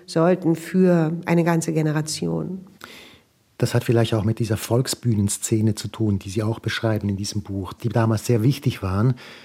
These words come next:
Speaker 2: Ich habe die auch einmal erlebt in so einer Premiere.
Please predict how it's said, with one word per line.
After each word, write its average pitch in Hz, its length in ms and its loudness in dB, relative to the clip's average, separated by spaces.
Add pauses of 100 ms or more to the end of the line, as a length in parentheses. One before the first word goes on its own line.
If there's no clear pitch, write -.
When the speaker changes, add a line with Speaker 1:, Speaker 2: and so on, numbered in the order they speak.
(220)
Speaker 2:
Ich - 100 -4
habe 123 100 0
die 127 100 4
auch 131 160 2
einmal 123 260 4
erlebt 110 360 2
in 107 80 0
so 110 100 -2
einer 104 100 2
Premiere. 101 640 0